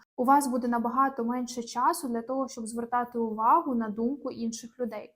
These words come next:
Чим більш чітко ви сформуєте для себе власні життєві орієнтири, тим складніше іншим людям буде вас якось здвинути та, та змусити сумніватися в тому, що ви йдете в правильному напрямку.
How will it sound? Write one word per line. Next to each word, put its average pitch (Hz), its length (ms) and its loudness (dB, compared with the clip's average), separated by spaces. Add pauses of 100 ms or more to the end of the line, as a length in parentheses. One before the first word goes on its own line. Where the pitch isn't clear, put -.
Чим 277 320 2
більш 339 340 0
чітко 320 400 -2
ви 262 140 0
сформуєте 262 720 -2
для 233 160 -2
себе 247 380 0
власні 240 440 0
життєві 226 440 -2
орієнтири, 226 600 -2 (260)
тим 285 120 2
складніше 269 720 0
іншим 262 500 -2
людям 269 400 0
буде 233 220 -2
вас 226 280 -4
якось 254 360 0
здвинути 240 640 -2
та, - 120 -8 (100)
та 247 120 2
змусити 233 480 0
сумніватися 233 760 -2
в 233 80 -12
тому, 262 300 -2
що 240 220 -6
ви 233 120 0
йдете 233 460 -2
в - 200 -10
правильному 220 640 2
напрямку. 214 680 -12